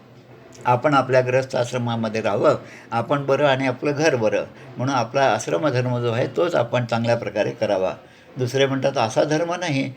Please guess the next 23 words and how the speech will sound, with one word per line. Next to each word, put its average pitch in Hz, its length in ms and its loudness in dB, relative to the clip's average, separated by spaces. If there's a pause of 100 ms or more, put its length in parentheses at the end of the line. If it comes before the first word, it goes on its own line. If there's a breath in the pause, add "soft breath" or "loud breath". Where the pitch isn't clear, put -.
(400 loud breath)
पण 147 140 4
या 147 200 4
संसारामध्ये 123 680 0
अनेक 143 420 0
गोष्टी 160 300 -4
आपल्याला 143 340 0
कराव्या 120 340 4
लागतात, 90 320 0 (400 loud breath)
पण 127 160 0
काय 131 240 2
की 151 140 -4
घरच्या 117 360 0
देवाला 143 380 6
पूजत 127 400 -2
नाही 120 260 -2
आणि 139 160 -2
बाहेर 123 360 0
सगळ्या 135 320 -2
देवतांचं 123 580 -2
दर्शन 117 320 -4
घेण्यासाठी 110 500 -4
जो 107 180 -2
जातो, 101 480 0